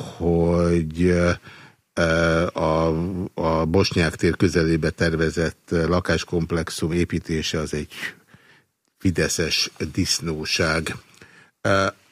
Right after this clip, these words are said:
azt kérdezem tőled, hogy, ö, imáron, ö, azt a logikát folytatva, amiről az előbb beszéltél, és egy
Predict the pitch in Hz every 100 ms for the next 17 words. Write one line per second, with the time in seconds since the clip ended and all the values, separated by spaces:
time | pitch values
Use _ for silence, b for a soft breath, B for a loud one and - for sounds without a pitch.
0 | _ - 175 - - 180 143 127 120 113
1 | 107 101 - 127 123 110 101 104 104 101
2 | B B B - - - - 107 104 104
3 | 104 98 104 101 101 - _ _ 123 117
4 | 110 110 104 101 113 _ - 101 98 98
5 | 92 - - 113 117 113 107 117 120 101
6 | 92 - 101 98 90 95 92 92 95 87
7 | 92 110 104 101 95 101 92 - 95 92
8 | -